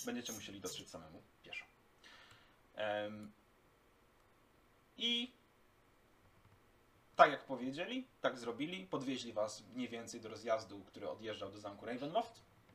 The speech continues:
Pożegnali się z wami, powiedzieli, że jeżeli wrócicie do Walaki czy gdzieś, to postaram się przyjaciół naprowadzić na tą drogę na Walaki bądź na Telf-, Teufen-, Telf-, Teufeldorf. Teufel-, Te-, no, jakoś tak, Teufeldorf. Em, natomiast jeżeli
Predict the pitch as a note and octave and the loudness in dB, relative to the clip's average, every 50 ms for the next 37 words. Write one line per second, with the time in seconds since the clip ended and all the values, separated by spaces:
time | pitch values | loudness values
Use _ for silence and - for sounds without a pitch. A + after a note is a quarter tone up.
0 | - - - - A#2+ A2 A2 G#2 A#2 B2 B2+ C3 - C#3+ C3 C3+ D3+ D#3 - G#2 | -20 -20 -10 -8 -6 -6 -6 -4 -2 -2 -2 -2 -4 -4 0 0 0 0 0 -4
1 | - A#2 A2+ A2+ G#2+ G#2+ G2+ G#2 G#2 G#2 G#2 G2 - G#2 G#2 G#2 G#2 G#2 G#2+ G#2+ | -6 -6 -6 -6 -8 -8 -8 -4 0 0 0 0 -2 -6 -12 -14 -12 -12 -12 -12
2 | G#2+ G#2 - - - G#2 G2 F2 - - - - - - - B2+ A#2 A#2+ G2 G#2+ | -12 -14 -14 -16 -20 -20 -18 -18 -18 -18 -16 -10 -10 -8 -8 -8 -8 -4 2 2
3 | G#2 A2 A#2 A#2 - - - - A#2 G#2+ G#2 G2 A2 G#2+ G#2+ - G#2+ G2+ - - | 6 6 6 4 4 0 -8 -10 -10 -10 -10 -12 -12 -12 -8 -8 -8 -8 -8 -12
4 | - - - - - B2+ - - B2 A2+ A2+ - A#2 A#2 - - - A#2 A2 G#2+ | -16 -18 -18 -12 -10 -10 0 2 4 4 4 0 -4 -10 -4 -2 0 0 0 -2
5 | - A#2 A2 A#2+ C3+ C#3 C#3 C3+ - - - C#3 B2+ A#2+ A#2+ A#2 A2+ A2+ A2 G#2+ | -2 -4 -4 2 4 4 4 4 2 -4 0 0 4 6 6 4 4 2 -4 -6
6 | G2+ - A2 G#2 G2+ A#2 A#2 A2 G#2+ G#2 G2+ G2 G2 G2 G2 G#2 G#2 G#2 G#2+ G#2+ | -6 -6 -10 -2 0 0 0 2 0 -2 -2 -2 -4 -6 -6 -6 0 2 4 8
7 | A2+ A2+ A2+ - A2 G#2+ A2 A2 G#2+ - - - - A#2+ A#2 - - - - C3 | 8 8 6 6 -4 -8 -8 -10 -10 -10 -12 -4 0 0 0 0 -4 -6 -6 -4
8 | B2+ - - D3 C3 - - C3+ C#3+ D#3 D#3 - - - E3 E3 E3 - - A2 | -4 -2 -2 -4 -4 2 2 4 4 4 0 -4 -2 2 2 2 4 2 -2 -4
9 | G#2+ G2+ - - - - - - - - - - - - - B2+ A#2 - G#2+ F#2 | -4 -2 -2 -2 -2 -2 -4 -12 -20 -20 -20 -20 -20 -4 -2 -2 -2 0 -2 -4
10 | F2+ - - - - - - - D#3 C3 G2+ F#2 - - - - - - - - | -4 -4 -10 -10 -12 -10 -6 0 0 0 2 0 -4 -8 -14 -16 -6 -6 -6 -4
11 | - - - E2 - - - - - - - - - - - - - - - - | -4 -8 -10 -10 -12 -16 -18 -20 -20 -20 -20 -20 -18 -20 -20 -20 -20 -20 -4 2
12 | G#2 G#2+ A2 A2+ A2+ A2+ A#2 A#2 A#2 A#2 A#2 A#2+ - - - - - - - - | 6 6 6 6 4 2 0 -2 -4 -4 -6 -8 -10 -12 -20 -20 -20 -20 -20 -20
13 | - - - - - - - - - C#3+ - - F3+ F3+ D#3+ E3 D#3 D3 E3 E3 | -20 -20 -20 -20 -20 -20 -20 -4 -2 0 2 4 4 4 4 2 2 2 4 4
14 | D#3+ D#3+ D#3+ D#3 C3+ - | 4 2 0 0 -2 -6